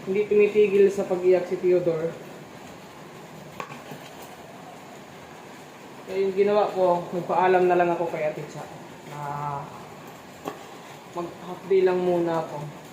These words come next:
Kasi, may lagnat si Theodore. May lagnat si Theodore.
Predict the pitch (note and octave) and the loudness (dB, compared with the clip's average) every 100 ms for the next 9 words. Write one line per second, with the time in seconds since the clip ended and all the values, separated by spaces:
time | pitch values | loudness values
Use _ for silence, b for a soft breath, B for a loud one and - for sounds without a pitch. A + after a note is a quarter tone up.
0 | - - - - - - - - - - | -18 -18 -18 -18 -20 -20 -20 -20 -20 -20
1 | - - - - - - - - - - | -20 -20 -20 -20 -20 -20 -20 -20 -20 -20
2 | - - - - - - - - - - | -20 -20 -20 -20 -20 -20 -20 -20 -20 -20
3 | - - F#3+ F3+ F3 F3 E3 - - - | -20 -8 -2 0 0 -2 -8 -16 -18 -18
4 | - - - E3+ E3 E3+ F3+ F3+ F3+ F3+ | -18 -20 -18 -10 -6 -2 -2 -2 2 2
5 | E3+ F3+ E3+ E3+ - - - - - - | 4 4 2 0 -8 -10 -12 -16 -18 -18
6 | - - - - D#3 E3 F3+ F3 F3+ F3 | -18 -18 -18 -16 -8 -2 0 0 -2 -2
7 | F#3 F3+ F3 E3+ E3 D#3+ D#3+ | -2 0 0 0 0 -2 -2